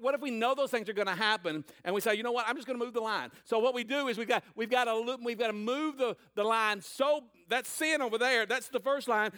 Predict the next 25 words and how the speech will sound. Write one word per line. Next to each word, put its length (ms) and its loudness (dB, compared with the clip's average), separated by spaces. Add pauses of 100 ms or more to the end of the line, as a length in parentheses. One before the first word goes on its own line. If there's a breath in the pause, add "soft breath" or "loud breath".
(100)
This 140 -4
is, 100 0 (140 loud breath)
we 80 -8
gotta 180 4
move 200 -4
the 60 -2
line 240 2
so 420 2
far 240 2
back 260 2
from 180 -6
sin 640 -2 (2500)
that 160 6
if 100 2
you 140 -2
step 460 0
over 240 2
your 180 -2
line, 420 2
you're 120 -4
not 160 2
even 120 -6
close 260 -4
to 120 -16
sin. 300 -8